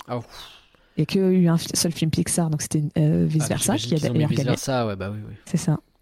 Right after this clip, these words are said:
Speaker 2: Et, euh, et donc Arlo n'est même pas nommé. Contrairement à <laughs> un film, alors je t'avoue, quand je l'ai vu,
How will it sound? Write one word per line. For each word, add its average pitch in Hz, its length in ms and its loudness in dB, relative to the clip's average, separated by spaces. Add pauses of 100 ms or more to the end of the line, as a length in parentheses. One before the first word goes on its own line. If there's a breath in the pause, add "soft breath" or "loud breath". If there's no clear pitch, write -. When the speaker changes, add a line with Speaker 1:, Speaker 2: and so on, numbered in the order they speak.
(100)
Speaker 2:
Et, 170 220 4
euh, 160 340 4
et 156 280 2
donc 180 240 0
Arlo 175 340 2
n'est 185 80 4
même 156 80 4
pas 175 120 0
nommé. 165 400 4 (540)
Contrairement 254 760 2
à 214 240 2 (320 loud breath)
<laughs> - 300 -18
un 196 120 4
film, 240 360 0
alors 185 120 0
je - 60 -10
t'avoue, 226 220 0
quand 220 140 0
je 196 120 4
l'ai 180 80 6
vu, 190 280 4